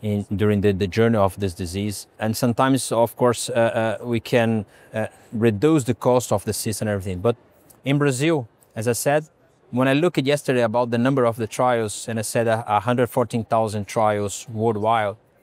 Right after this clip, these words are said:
I saw in U S. So we have around forty-eight thousand trials in U S, and we have only, uh, uh, nineteen, uh, um, uh, thousand nine hundred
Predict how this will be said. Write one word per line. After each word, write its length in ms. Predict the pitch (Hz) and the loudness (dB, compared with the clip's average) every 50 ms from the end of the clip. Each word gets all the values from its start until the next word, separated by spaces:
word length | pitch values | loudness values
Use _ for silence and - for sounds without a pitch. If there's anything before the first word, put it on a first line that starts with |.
| _ _ _ _ _ - | _ _ _ _ _ -2
I 80 | 123 | -2
saw 220 | 123 - - 151 147 | 0 0 0 0 0
in 100 | 143 139 | 2 2
U 160 | 127 117 104 | 2 2 0
S. 320 | 98 101 - - - - - _ _ _ _ _ - | 0 -2 -4 -8 -12 -14 -18 _ _ _ _ _ -10
So 220 | - 135 127 131 | -4 -2 0 2
we 80 | 135 131 | 2 2
have 280 | 147 147 156 156 - - _ _ _ _ - | 2 0 0 -2 -6 -10 _ _ _ _ -2
around 400 | 143 147 151 160 165 165 156 - | 0 2 2 2 2 0 -2 -4
forty-eight 560 | - - 180 180 170 165 160 156 156 151 - _ | -4 0 0 0 2 2 2 2 2 0 0 _
thousand 380 | - 135 131 131 120 123 117 113 | 0 2 2 2 0 0 -2 -2
trials 640 | - - 117 113 113 110 113 120 120 - - - - _ _ - | -2 0 2 2 2 2 0 -2 -4 -6 -10 -16 -18 _ _ -2
in 140 | 120 117 120 | 0 2 2
U 160 | 117 110 101 | 2 2 0
S, 260 | 90 90 - - - 127 | -2 -4 -6 -8 -4 -2
and 120 | 131 139 | -2 0
we 100 | 151 147 | 0 2
have 180 | 151 147 147 147 | 2 0 0 0
only, 380 | - 151 156 160 160 165 170 - _ _ _ _ _ | 0 0 0 0 0 -2 -2 -6 _ _ _ _ _
uh, 160 | 120 120 123 - | -2 -2 0 0
uh, 240 | 120 120 120 123 120 123 | 2 2 2 2 2 2
nineteen, 680 | 131 143 151 156 156 147 - - 156 151 151 147 147 - _ - | 2 2 2 2 0 -2 -2 -2 -2 -2 -2 -4 -8 -10 _ -4
uh, 40 | 120 | 0
um, 1160 | 117 117 120 - 117 117 117 117 113 113 113 110 110 107 107 104 104 104 107 104 101 95 - | 0 0 0 0 0 0 2 2 2 2 2 2 2 2 0 0 0 -2 -4 -6 -8 -8 -4
uh, 320 | - 110 107 104 101 104 | -2 0 0 0 0 -2
thousand 420 | - - 151 165 165 147 160 151 143 | -2 -2 -2 -2 0 0 -2 -2 0
nine 220 | 139 139 139 135 | 0 0 0 0
hundred 400 | 131 127 131 131 127 123 127 120 | 0 0 0 0 0 0 -2 -2